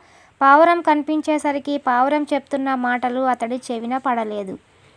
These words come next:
సుబుద్ధి మీదికి బాణం ఎక్కుపెట్టాడు. ఇంతలో పులి గాండ్రింపు, దబ్బుమని పెద్ద శబ్దం వినిపించాయి. ఏమిటోనని అటువైపుగా వెళ్ళి చూశాడు బోయవాడు.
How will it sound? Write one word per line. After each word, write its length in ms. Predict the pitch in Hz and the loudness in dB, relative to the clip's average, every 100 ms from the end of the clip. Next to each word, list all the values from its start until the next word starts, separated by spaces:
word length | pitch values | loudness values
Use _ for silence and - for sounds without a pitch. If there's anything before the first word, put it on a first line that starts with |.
| _ _ | _ _
సుబుద్ధి 440 | - 262 339 294 349 | -6 -2 0 0 0
మీదికి 600 | 320 311 294 - 302 320 | 0 0 -2 -2 -2 0
బాణం 460 | 262 254 254 277 | 2 2 0 -2
ఎక్కుపెట్టాడు. 800 | 269 247 269 254 226 226 214 208 - _ _ _ 269 | -4 -6 -6 -4 -6 -6 -6 -8 -12 _ _ _ -6
ఇంతలో 420 | 302 349 339 339 | 4 6 8 6
పులి 300 | 320 302 311 | 6 2 2
గాండ్రింపు, 720 | 285 277 277 269 247 220 214 - _ _ - | 2 0 0 -2 -4 -6 -10 -12 _ _ -6
దబ్బుమని 600 | 202 247 240 320 330 302 | 0 0 2 2 4 2
పెద్ద 320 | 302 277 214 277 | 0 -2 0 -2
శబ్దం 480 | - 247 - 269 | -2 -6 -6 -4
వినిపించాయి. 840 | 285 269 240 233 220 226 208 208 202 _ _ - | -2 -4 -4 -6 -8 -8 -8 -8 -10 _ _ -4
ఏమిటోనని 760 | 233 285 320 349 320 311 311 302 | 0 2 4 4 4 2 2 2
అటువైపుగా 680 | 262 285 277 285 294 285 285 | 0 0 0 0 0 2 2
వెళ్ళి 320 | 254 254 269 277 | 0 -4 -4 -4
చూశాడు 420 | 262 269 240 262 | -4 -2 -2 -2
బోయవాడు. 640 | 277 277 240 220 220 208 | -2 -2 -2 -2 -4 -6